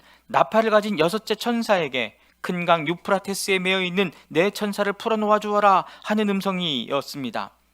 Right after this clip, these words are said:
그래서 그 네 천사가 풀려났습니다. 그들은 사람의 삼분의 일을 죽이기 위하여 그 해, 그 달, 그 날, 그 때에 맞추어 예비된 이들입니다. 내가 들은 바로는 그 천사들이 거느린 기마대의 수는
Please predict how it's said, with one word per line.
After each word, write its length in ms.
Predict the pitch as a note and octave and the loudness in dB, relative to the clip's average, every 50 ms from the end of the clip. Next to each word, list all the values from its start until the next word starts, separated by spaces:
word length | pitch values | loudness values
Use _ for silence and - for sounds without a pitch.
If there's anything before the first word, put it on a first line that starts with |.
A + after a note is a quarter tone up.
| _ _ _ _ _ _ - | _ _ _ _ _ _ -4
그래서 260 | - C#3+ D3+ C#3+ E3 | -2 -2 -2 -2 -4
그 100 | - D#3+ | -4 -2
네 120 | D3 D#3 | 0 -2
천사가 340 | D3+ - D#3 D3 - C3+ C3+ | -2 -2 -4 -4 -4 -6 -6
풀려났습니다. 760 | - - D3 C#3 B2+ B2 A2+ - B2 A#2 G#2+ A2+ G#2 G2+ - _ _ _ _ _ _ _ _ _ _ | -6 -8 -6 -6 -4 -6 -6 -8 -10 -10 -10 -10 -12 -14 -16 _ _ _ _ _ _ _ _ _ _
그들은 440 | - - D#3 D#3+ D#3 D#3+ C#3+ A#2+ G#2+ - _ - _ _ - | -6 -4 -2 0 0 0 -2 -4 -8 -12 _ -20 _ _ -12
사람의 460 | - - F3+ F3 F3 F3+ F#3 F3+ F3+ | -4 2 2 4 4 4 2 0 0
삼분의 360 | - F3+ F3+ F3 F3 F3 F3 | -2 -4 -4 -4 -4 -2 -2
일을 180 | E3+ E3+ F3 D#3 | -2 -2 -2 -4
죽이기 440 | - F3 D#3 E3+ D#3 D3+ E3 C#3+ C3+ | -6 -8 -8 -6 -6 -6 -6 -6 -6
위하여 420 | B2+ B2 A2+ A2 G#2+ G#2 G#2+ - _ _ _ _ - | -6 -6 -4 -6 -6 -8 -10 -12 _ _ _ _ -10
그 220 | - E3+ E3+ F3 | -6 -2 -2 0
해, 340 | D#3+ F3 E3+ E3 D3 C3+ - _ _ _ | 2 2 2 0 0 -4 -8 _ _ _
그 120 | - - E3 | -8 -4 0
달, 300 | F#3+ F3+ E3 C3 A2+ _ _ _ _ - | 2 2 2 0 -4 _ _ _ _ -8
그 120 | - - | -6 -4
날, 280 | A3 A3+ G3 C3+ G2 - _ _ _ _ | -2 -2 -2 -4 -6 -10 _ _ _ _
그 120 | - A#3 | -10 -10
때에 400 | G#3 _ _ - G#3+ G3+ G3+ G#3 | -10 _ _ 0 0 2 2 0
맞추어 500 | F#3+ E3 C3+ - - - B2 G#2+ G#2 - _ _ - | -2 -2 -4 -6 -8 -10 -8 -8 -10 -10 _ _ -8
예비된 420 | - B2+ A#2+ A2 A#2 A2 A#2+ A#2 A#2+ | -4 -4 -4 -4 -4 -6 -6 -6 -6
이들입니다. 680 | A#2+ A2+ A#2+ C3+ B2+ C3+ C3+ C3 B2 - B2 A2+ - _ _ _ _ _ _ _ _ - - _ _ _ | -8 -8 -8 -8 -8 -8 -10 -10 -10 -12 -12 -14 -16 _ _ _ _ _ _ _ _ -20 -20 _ _ _
내가 260 | - D3 D3+ E3 F3+ E3+ | 2 4 6 6 6 6
들은 220 | F3+ F3 F3+ E3+ | 4 2 0 2
바로는 540 | F3 D#3+ D#3+ D#3+ D#3 D3+ D3 C#3 A#2+ G#2 - _ _ _ _ _ _ | 2 2 2 0 -2 -4 -4 -6 -8 -10 -12 _ _ _ _ _ _
그 160 | - F#3 F#3+ | -4 -2 -2
천사들이 640 | F#3+ - F#3 F#3 F#3 G3 F#3 E3 F3 E3 F3 E3+ | -2 -2 -4 -2 0 0 0 0 0 -2 -2 -2
거느린 440 | D#3+ - E3 D#3+ D#3+ D#3 E3 D#3 D3 | -2 0 -2 0 0 -2 -4 -4 -6
기마대의 580 | - - - D#3 D#3+ D#3 D3 - C#3+ C3+ C#3 C3+ | -8 -10 -6 -2 0 0 0 0 -2 -2 -2 -4
수는 320 | - - C#3+ C#3+ C3+ A#2+ | -4 -6 -6 -6 -6 -6